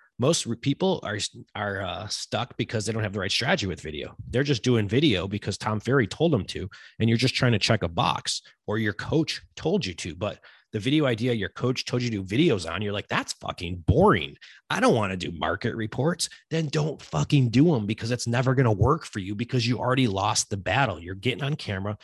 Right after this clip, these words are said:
doing something that you're not comfortable with. Therefore, your video's never gonna look good. You're never gonna be authentic in it. That's just the truth. You gotta cre-, be excited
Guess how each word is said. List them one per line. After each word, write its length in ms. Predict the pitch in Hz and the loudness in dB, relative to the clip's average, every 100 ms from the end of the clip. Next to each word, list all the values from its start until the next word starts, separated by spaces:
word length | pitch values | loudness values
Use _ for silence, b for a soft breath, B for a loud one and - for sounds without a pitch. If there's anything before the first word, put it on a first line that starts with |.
| B B | B B
doing 260 | 156 180 147 | 6 8 8
something 480 | - 110 107 113 123 | 4 0 -2 -2 -2
that 140 | 104 | 0
you're 100 | 127 | 2
not 200 | 123 - | 0 -2
comfortable 560 | - 165 - 117 98 92 | -2 -2 0 -2 -4 -6
with. 240 | 95 104 B B _ | -8 -8 B B _
Therefore, 400 | 147 156 127 127 | -2 -2 0 0
your 160 | 143 143 | 2 4
video's 440 | 151 170 175 127 | 4 6 6 4
never 400 | 131 156 160 160 | 2 2 4 4
gonna 260 | 143 151 156 | 6 6 8
look 240 | 170 - | 6 6
good. 240 | 131 90 - - _ _ | 2 0 -6 -16 _ _
You're 140 | 139 | -2
never 340 | 147 160 147 147 | 0 2 4 6
gonna 140 | 151 | 4
be 120 | 135 | 4
authentic 460 | 131 131 127 123 101 | 0 0 2 2 0
in 100 | 90 | -4
it. 120 | 71 | -4
That's 200 | - 113 | -4 -2
just 200 | 135 123 | -2 -2
the 80 | 120 | 0
truth. 560 | - - 135 143 85 - B B B B | 0 0 4 4 4 -4 B B B B
You 140 | 113 113 | -6 -4
gotta 420 | - 117 120 120 | -2 -2 -2 -4
cre-, 200 | - 120 | -4 -4
be 260 | 113 110 | -4 -6
excited 760 | - - - - 104 104 92 95 | -6 -2 0 2 2 0 -4 -10